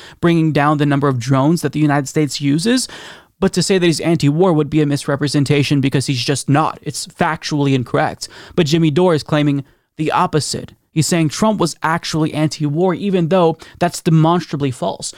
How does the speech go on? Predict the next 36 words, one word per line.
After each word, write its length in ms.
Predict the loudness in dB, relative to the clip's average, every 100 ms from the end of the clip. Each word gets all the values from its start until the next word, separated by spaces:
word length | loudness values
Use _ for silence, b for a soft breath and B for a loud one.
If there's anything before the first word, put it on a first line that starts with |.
| B
But 140 | -4 0
the 80 |
reason 280 | 2 2 0
why 140 | -2 0
Jimmy 260 | 2 2
Dore 300 | 2 2 2
is 160 | 0 -2
deceiving 520 | -2 0 0 0 0
his 180 | 0 0
audience 400 | 0 0 -4 -6
is 120 | -8
because 460 | -8 -2 0 0 B B B
he 140 | -2
wants 500 | 0 2 2 2 -2
them 380 | 0 2 2 -2 b b b -4
to 100 | -2
vote 320 | 0 0 -2
Republicans. 580 | -4 -2 -4 -6 -10 -2
He 80 | 0
wants 380 | 2 0 -2 -4
them 160 | -4
to 120 | -4
support 420 | -6 -6 -2 -2 0
Donald 340 | 0 -2 -4
Trump 400 | -2 0 0 -4 b b -4
if 200 | -2 2
he 100 | 2
runs 320 | 2 0 0
in 240 | -2 -4 -10 _ -8
twenty 280 | -2 -2
twenty-four. 640 | 0 -2 -2 0 0 -2 -8 _ _ _ _ -4
This 120 | -2
has 140 | -2
kind 160 | 0 -2
of 100 | 0
been 380 | 0 0 -2